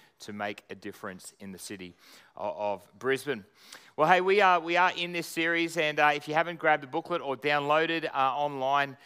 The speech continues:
uh, the, the series booklet, then please do that, uh, as, uh, as we journey alongside, uh, uh, our series in life groups and with the resources that we have. But today, I'm gonna be looking at, uh, how we multiply the ministry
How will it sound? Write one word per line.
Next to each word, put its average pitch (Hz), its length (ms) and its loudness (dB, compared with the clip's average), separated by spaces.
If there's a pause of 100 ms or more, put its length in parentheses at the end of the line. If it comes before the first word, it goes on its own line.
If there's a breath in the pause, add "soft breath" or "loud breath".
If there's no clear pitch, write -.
(180 loud breath)
uh, 127 260 4
the, 123 300 -4
the 117 100 -12
series 156 400 -2
booklet, 143 320 -6
then 127 140 -8
please 139 360 -6 (120)
do 151 260 -2
that, 139 400 2 (240 loud breath)
uh, 123 340 2
as, 123 380 -2
uh, 120 300 2
as 120 180 -6
we 123 100 -8
journey 127 300 -6
alongside, 120 880 -2
uh, 110 320 2 (120)
uh, 107 200 -2
our 110 120 -2
series 175 600 -4 (120)
in 110 140 -12
life 139 360 0
groups 147 360 -6
and 120 100 -14
with 117 100 -12
the 117 100 -8
resources 123 580 -8
that 110 140 -4
we 107 120 -12
have. 123 320 -2
But 123 160 -12
today, 180 420 -2 (460 loud breath)
I'm 156 180 4
gonna 160 180 0
be 151 100 0
looking 147 340 -4
at, 139 280 2 (400 loud breath)
uh, 135 360 6
how 165 320 4
we 160 180 -2
multiply 185 1120 2 (420 loud breath)
the 131 220 -4
ministry 170 920 -2